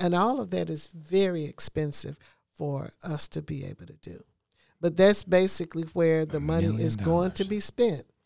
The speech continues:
Speaker 1: And it is going to be in terms of the marketing, uh, for this. And then, you know, we have to have poll workers. And I think we have to have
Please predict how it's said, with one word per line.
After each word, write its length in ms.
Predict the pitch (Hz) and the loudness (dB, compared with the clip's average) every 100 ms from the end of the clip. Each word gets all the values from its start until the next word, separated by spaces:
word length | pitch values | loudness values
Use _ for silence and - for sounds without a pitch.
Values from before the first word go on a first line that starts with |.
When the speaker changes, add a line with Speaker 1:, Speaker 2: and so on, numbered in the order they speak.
| _ _ - _ | _ _ -20 _
Speaker 1:
And 160 | 165 175 | 0 2
it 120 | 175 | 2
is 460 | 180 185 170 - - | 2 2 0 -6 -8
going 300 | - 165 170 | -2 0 0
to 140 | 165 151 | -4 -6
be 280 | 151 151 160 - _ - | -4 -6 -10 -20 _ -8
in 160 | 156 | -6
terms 500 | 156 165 156 160 156 | -4 -4 -4 -4 -6
of 460 | - 165 143 147 165 | -6 -6 -6 -8 -10
the 320 | 151 143 143 - | -8 -8 -8 -14
marketing, 800 | 160 165 165 170 175 160 156 160 - _ _ _ | -8 -4 -4 -4 -6 -6 -6 -10 -14 _ _ _
uh, 260 | 151 151 160 | -12 -10 -12
for 400 | - 180 175 170 | -6 0 0 0
this. 300 | 170 170 - | -2 -2 -2
And 140 | 202 | 0
then, 220 | 214 214 | 0 0
you 160 | 196 190 | -4 -4
know, 220 | 165 147 - - _ | -2 -6 -12 -20 _
we 140 | 175 185 | -4 -2
have 180 | 160 151 | -2 -6
to 60 | 170 | -6
have 240 | 147 - | -6 -4
poll 320 | - - 220 | -4 -2 -2
workers. 580 | 175 95 - - - - - - _ - | -4 -10 -12 -12 -6 -6 -8 -20 _ -2
And 260 | 180 180 175 | 2 2 0
I 100 | 180 | -4
think 320 | 170 190 175 - | -2 -2 -4 -2
we 200 | 165 165 | -2 0
have 240 | 165 156 | -2 -4
to 80 | - | -6
have 320 | 170 156 147 | -4 -4 -4